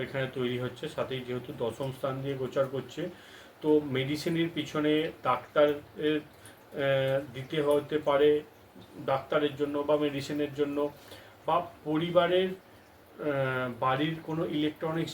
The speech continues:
জিনিসের পিছনে কিছু খরচ এই সময় কিন্তু আপনাদের হবে, কিছু এক্সট্রা খরচ যেগুলোকে হয়তো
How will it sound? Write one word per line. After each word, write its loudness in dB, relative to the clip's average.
জিনিসের 0
পিছনে -4
কিছু -8
খরচ 0
এই -2
সময় -2
কিন্তু -6
আপনাদের -4
হবে, 2
কিছু -10
এক্সট্রা 0
খরচ 2
যেগুলোকে -4
হয়তো -2